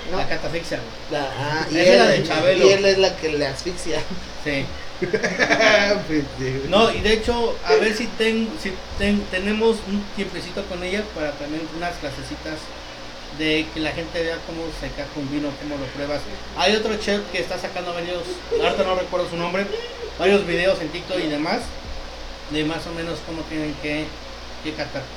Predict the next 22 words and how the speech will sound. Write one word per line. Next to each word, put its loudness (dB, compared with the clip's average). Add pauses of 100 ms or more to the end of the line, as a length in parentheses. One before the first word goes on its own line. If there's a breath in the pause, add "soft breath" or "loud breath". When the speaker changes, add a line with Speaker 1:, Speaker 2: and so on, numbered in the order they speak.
(120)
Speaker 2:
y -2
empieza -6
a -10
catar -4 (320)
un 0
vino, 4 (380)
este, -6 (180)
el -6
café, 0 (120)
todo 0
tipo -2
de 0
bebida -2
alcohólica 2
Speaker 1:
Ah, 8
o 6
sea, 4
se 2
Speaker 2:
y 8
sin 0
Speaker 1:
puede. 6
Speaker 2:
alcohólica. 0